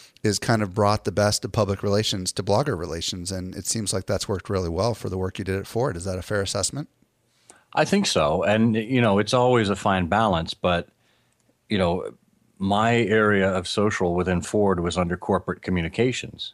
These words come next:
Speaker 2: So we were right in there with the P R team, the rest of the communications team, uh,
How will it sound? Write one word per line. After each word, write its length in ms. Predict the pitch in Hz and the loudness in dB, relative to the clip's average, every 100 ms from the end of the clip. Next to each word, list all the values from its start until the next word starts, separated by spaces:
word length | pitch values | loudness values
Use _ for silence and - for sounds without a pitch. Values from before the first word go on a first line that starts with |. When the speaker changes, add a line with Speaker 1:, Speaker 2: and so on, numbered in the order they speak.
| - | -10
Speaker 2:
So 480 | - 117 110 85 90 _ _ _ | 0 2 2 0 -6 _ _ _
we 120 | 104 131 | 0 2
were 360 | 113 101 101 | 4 4 4
right 360 | 90 87 95 104 | 2 2 2 4
in 180 | 127 117 | 4 4
there 240 | 92 90 | 4 2
with 240 | 87 92 - | 2 -2 -4
the 80 | |
P 180 | 80 98 | -4 0
R 160 | 92 117 | 2 2
team, 420 | - 82 78 90 _ _ _ _ | 0 -4 -4 -6 _ _ _ _
the 80 | - | -4
rest 260 | 82 110 - | 0 0 -2
of 60 | |
the 60 | 98 | -4
communications 760 | - 90 82 - 80 - 78 | -2 -2 -2 -2 -4 -4 -8
team, 420 | - 85 85 95 95 _ _ _ _ _ _ - | -6 -4 -2 -2 -6 _ _ _ _ _ _ -16
uh, 220 | - - | -14 -14